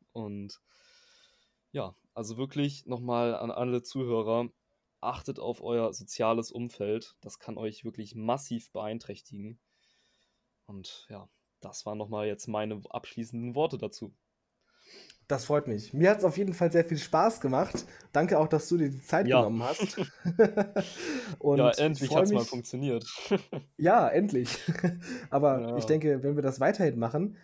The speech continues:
Speaker 2: ich freue mich auf jeden Fall auf die nächste Episode und ja,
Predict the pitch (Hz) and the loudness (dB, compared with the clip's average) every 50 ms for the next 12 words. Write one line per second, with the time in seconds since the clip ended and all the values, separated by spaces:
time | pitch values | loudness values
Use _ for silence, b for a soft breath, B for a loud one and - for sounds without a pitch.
0 | B B B - 135 - 175 175 202 220 196 185 170 - 175 170 165 - 160 151 | B B B -8 -4 2 4 4 6 6 4 4 2 2 0 -2 2 2 2 2
1 | 147 - 143 135 135 151 165 170 - 170 151 156 - 160 143 147 151 156 160 165 | 2 0 -2 0 0 0 0 0 -2 -2 -2 -2 -4 -4 -2 0 0 2 2 0
2 | 170 170 B B B B _ _ - 120 123 127 123 123 120 - - - - 98 | 0 -4 B B B B _ _ -6 -4 -4 -2 -4 -6 -8 -6 -6 -4 -4 -4
3 | 113 | -8